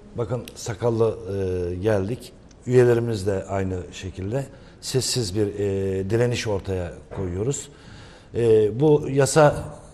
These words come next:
meclisten sunulur ise, geri çekilmez ise kademeli olarak eylemlik sürecimizi arttıracağız.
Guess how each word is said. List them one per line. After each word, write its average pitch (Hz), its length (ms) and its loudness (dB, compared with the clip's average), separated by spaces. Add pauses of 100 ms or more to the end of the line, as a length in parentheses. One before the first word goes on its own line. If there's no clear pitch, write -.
(240)
meclisten 131 600 4 (760)
sunulur 139 440 4
ise, 104 260 0
geri 98 280 4
çekilmez 131 680 0
ise 98 360 -2 (360)
kademeli 143 640 6
olarak 101 460 0 (1600)
eylemlik 143 460 6
sürecimizi 113 640 0 (320)
arttıracağız. 98 800 0